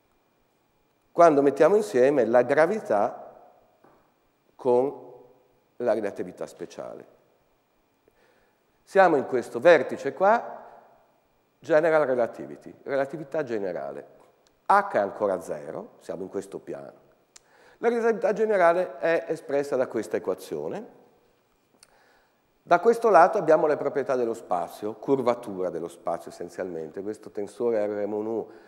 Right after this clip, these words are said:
e R, che è relazionato con R mu nu, descrivono la proprietà dello spazio. Qui ci abbiamo la costante di Newton, che ci dice qual è la forza,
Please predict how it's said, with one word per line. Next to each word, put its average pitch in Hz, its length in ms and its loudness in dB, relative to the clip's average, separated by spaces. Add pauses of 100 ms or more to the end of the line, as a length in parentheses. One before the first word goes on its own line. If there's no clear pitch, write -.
(140)
e 120 380 4
R, 98 300 -2 (500)
che 95 120 -8
è 107 120 0
relazionato 110 600 -4
con 104 140 -4
R 143 220 -6
mu 196 100 -8
nu, 98 240 -8
descrivono 101 760 -8
la 117 140 -2
proprietà - 420 -8
dello 87 200 -10
spazio. - 540 -16 (420)
Qui 180 160 -10
ci - 80 -2
abbiamo 131 260 4
la 110 140 0
costante 104 480 -4
di 101 100 -10
Newton, 104 500 -10 (760)
che 123 100 -10
ci 120 160 -8
dice 120 320 -4
qual 107 180 0
è 120 140 4
la 95 100 -2
forza, 98 720 -2